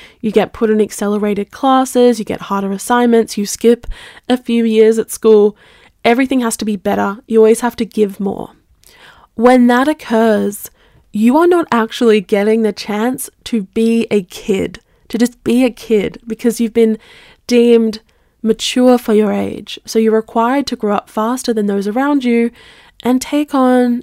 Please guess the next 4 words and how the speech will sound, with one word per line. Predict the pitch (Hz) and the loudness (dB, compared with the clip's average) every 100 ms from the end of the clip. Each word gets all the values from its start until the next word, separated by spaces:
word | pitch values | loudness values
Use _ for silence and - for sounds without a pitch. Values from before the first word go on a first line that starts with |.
| - | -6
additional | 220 254 254 277 247 220 | -2 -2 -2 0 2 2
expectations, | - 214 - 214 208 - 262 - 240 226 220 208 - _ _ - | 0 -6 -6 -8 -8 -4 -4 0 2 2 0 -6 -14 _ _ -14
responsibilities, | 208 - 202 190 226 277 285 262 254 247 233 - _ _ _ - | -12 -8 -8 -6 0 2 2 2 2 0 -2 -6 _ _ _ -12
burdens. | 196 202 196 - - - - - | -4 0 -2 -4 -12 -12 -14 -16